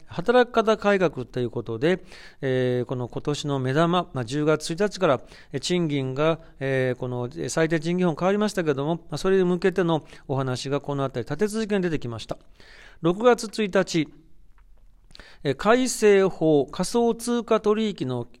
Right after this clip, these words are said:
し-、新しい規制。え、ここで、え、名称が変わりました。仮想通貨とはもう言わない、暗号資産と言いましょうということだったんですね。え、そして、六月の六日には、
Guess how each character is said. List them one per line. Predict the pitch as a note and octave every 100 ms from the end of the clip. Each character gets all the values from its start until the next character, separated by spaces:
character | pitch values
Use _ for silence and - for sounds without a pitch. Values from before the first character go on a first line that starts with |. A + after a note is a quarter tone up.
| -
し-、 | - -
新 | E3+ G3 A3+
し | A3 F#3+
い |
規 | B2+ -
制。 | - B2 A#2+ - - - -
え、 | D#3
こ | D#3+
こ | F#3
で、 | F#3 F3 D#3
え、 | C#3+
名 | D#3 F#3
称 | F3 F3 E3
が | D#3 D3+
変 | D3+
わ | E3
り | E3+
ま | D#3+ D3+
し | -
た。 | B2
仮 | - D3
想 | - F#3 F3+
通 | - G#3
貨 | F3+ C#3
と | C#3
は | A#2+
も | D3+ C3
う |
言 | B2+ E3
わ | G3
な | F3+
い、 | B2
暗 | C3 F3 A#3 A#3
号 | A3+ A3+
資 | A3 A3+
産 | G#3+ F#3+ E3
と | D3 C3+
言 | C#3+
い | D3
ま | C#3+ C3+
し | -
ょ | C4
う | A#3+
と | F3
い | C#3+
う |
こ | - A#2+
と | A#2+
だ | A2+
っ | A#2+
た | - A#2
ん | A#2
で | A#2
す | -
ね。 | D3 G3+ G3 - - - - - - - - - - -
え、 | F#3+
そ | A#3
し | -
て、 | A#3 G#3+
六 | F3+ F#3
月 | G#3+ G#3
の | G3+
六 | F#3 F#3+ F3+
日 | F#3+
に | D#3
は、 | B2+ D#3+